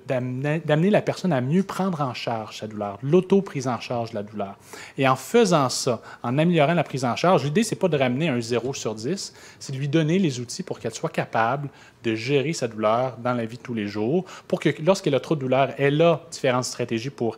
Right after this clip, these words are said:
réduire ses douleurs. Mais savez-vous quoi ? Moi, j'en, j'en ai eu des cas. C'est pas tout le monde, mais on en a des cas comme ça qui, à force de bien gérer leur douleur, la douleur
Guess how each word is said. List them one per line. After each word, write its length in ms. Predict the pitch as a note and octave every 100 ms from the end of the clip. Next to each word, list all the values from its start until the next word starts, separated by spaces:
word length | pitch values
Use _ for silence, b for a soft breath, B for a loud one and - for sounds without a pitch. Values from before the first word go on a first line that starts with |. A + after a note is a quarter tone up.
| -
réduire 540 | A#2+ A#2+ A2+ A#2 B2+ -
ses 120 | A2+
douleurs. 420 | G#2+ G2+ G#2+ E3+ B B B B B C3+
Mais 140 | F3
savez-vous 380 | - C#3+ C3 C#3+
quoi ? 220 | - G3+
Moi, 140 | F#3+ D#3
j'en, 300 | D3 C3+ C3+
j'en 160 | C3
ai 60 | B2+
eu 100 | C#3
des 120 | A2+
cas. 120 | -
C'est 140 | G#2+ A#2
pas 180 | - C#3
tout 140 | -
le 80 | B2+
monde, 340 | B2+ G#3+ A3 B B B -
mais 100 | B2
on 60 | C3+
en 200 | D3 D#3
a 100 | F#3
des 120 | C3
cas 160 | E3
comme 160 | D3 A#2+
ça 100 | D#3
qui, 140 | -
à 60 | B2+
force 420 | - G#3 G#3 -
de 140 | B2 A2+
bien 260 | A2+ B2+
gérer 320 | A2+ A2+ A#2+
leur 160 | A#2 G#2
douleur, 400 | G#2 G2+ C3 C#3+
la 200 | A#2+ B2+
douleur 500 | B2+ A#2 A2 B2+ B2+